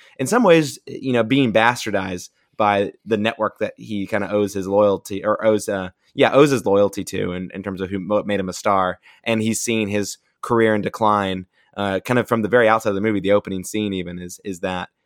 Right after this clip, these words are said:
is, is <laughs> a conversation between him and Al Pacino about how, you know, really his career is, is taking a downturn and it may not ever bounce back. And I think that throughout the whole course of the movie, you get him really wrestling with this fact. And,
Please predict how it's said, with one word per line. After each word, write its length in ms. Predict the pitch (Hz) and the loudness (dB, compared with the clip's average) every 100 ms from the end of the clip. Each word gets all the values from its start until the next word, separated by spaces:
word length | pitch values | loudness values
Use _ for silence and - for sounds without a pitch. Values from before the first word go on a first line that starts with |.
| _ | _
is, 240 | 104 95 | -6 -6
is 300 | - 104 - - 117 | -6 -6 -6 -14 -8
<laughs> 140 | 160 | -6
a 60 | 110 | -2
conversation 460 | 113 101 101 104 | -2 -2 -2 -4
between 220 | 90 104 98 | -6 -6 -4
him 160 | 104 | -2
and 80 | 104 | 0
Al 100 | 101 | 0
Pacino 460 | - - 139 113 104 | 0 2 4 6 4
about 240 | 95 101 | 2 0
how, 240 | 101 95 95 - - _ | 0 -2 -4 -12 -20 _
you 80 | 101 | -6
know, 200 | 95 90 _ _ | -4 -6 _ _
really 340 | 104 107 95 | 0 2 0
his 180 | 95 98 | -2 -4
career 400 | - 98 101 101 | -6 -4 -2 0
is, 380 | 95 92 - - _ _ | -2 -4 -10 -16 _ _
is 180 | - 101 | -10 -6
taking 260 | - 117 127 | -2 0 0
a 60 | |
downturn 480 | 120 139 143 101 90 | 2 2 2 -4 -4
and 240 | 90 92 | -8 -8
it 60 | 98 | -8
may 160 | 95 104 | -6 -4
not 200 | 104 104 | -2 0
ever 140 | 107 | 0
bounce 280 | 104 107 110 | 0 -2 -2
back. 340 | 113 113 - _ _ _ - | -6 -6 -10 _ _ _ -2
And 120 | 117 | -2
I 40 | |
think 200 | 113 139 | 0 2
that 160 | 127 117 | 2 2
throughout 240 | 120 120 | 2 2
the 80 | 120 | 2
whole 220 | 110 110 | 2 2
course 320 | - 113 107 | 2 0 0
of 40 | 98 | -4
the 60 | |
movie, 480 | 101 127 110 101 98 | -2 -2 0 0 -2
you 180 | - 104 | -4 -4
get 200 | 98 107 | 0 0
him 220 | 107 104 | 0 -4
really 240 | 98 110 98 | 0 2 2
wrestling 340 | 101 110 104 | 0 -2 -6
with 80 | 95 | -6
this 140 | 95 | -8
fact. 320 | - 95 95 95 | -6 -6 -6 -8
And, 140 | 92 | -12